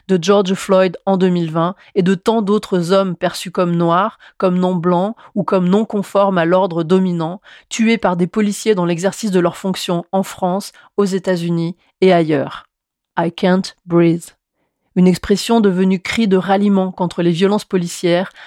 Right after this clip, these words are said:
alors que le droit de respirer, le genre de droit qui ne devrait pouvoir être volé,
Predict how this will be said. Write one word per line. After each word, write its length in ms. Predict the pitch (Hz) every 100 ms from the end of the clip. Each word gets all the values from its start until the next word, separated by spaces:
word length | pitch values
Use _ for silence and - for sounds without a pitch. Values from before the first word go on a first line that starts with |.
| -
alors 240 | 175 180
que 100 | -
le 120 | 190 185
droit 240 | 185 220
de 80 | 185
respirer, 720 | 185 196 - 196 190 214 - _ _
le 120 | 185
genre 260 | 180 202 190
de 120 | 190
droit 240 | 175 196 202
qui 160 | 190
ne 100 | 170
devrait 440 | 156 208 208 202 208
pouvoir 360 | 185 175 180
être 260 | 185 - 175
volé, 440 | 160 180 180 190